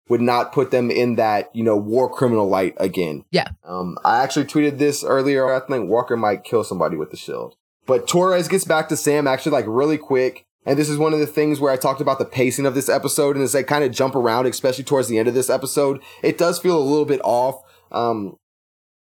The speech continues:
Speaker 1: I'm willing to forgive it because, again, they've got the six hours with the show,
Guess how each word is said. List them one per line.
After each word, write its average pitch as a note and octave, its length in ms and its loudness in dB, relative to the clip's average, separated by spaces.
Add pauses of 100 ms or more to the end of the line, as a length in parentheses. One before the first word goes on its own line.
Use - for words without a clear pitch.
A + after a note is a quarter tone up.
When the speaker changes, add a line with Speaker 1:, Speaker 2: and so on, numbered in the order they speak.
(180)
Speaker 1:
I'm D#3+ 220 0
willing F#3 200 2
to F3 60 0
forgive C3+ 380 0
it C#3 120 0
because, B2 560 -2 (200)
again, C3 380 0
they've B2+ 200 0
got C3 220 -2
the D3 80 0
six - 280 -2
hours B2 600 0 (240)
with B2+ 160 0
the B2 80 0
show, A#2 580 0